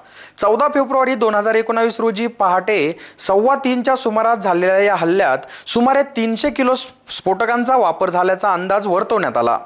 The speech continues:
या हल्ल्यात सुमारे एकोणचाळीस जवान शहीद झाले. या काफिल्यात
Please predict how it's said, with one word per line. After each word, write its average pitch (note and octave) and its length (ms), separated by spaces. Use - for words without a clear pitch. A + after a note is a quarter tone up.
या D#3+ 100
हल्ल्यात D#3+ 380
सुमारे B3+ 360
एकोणचाळीस C4+ 600
जवान A3 380
शहीद D#3 240
झाले. B2+ 280
या G#3+ 140
काफिल्यात G3 520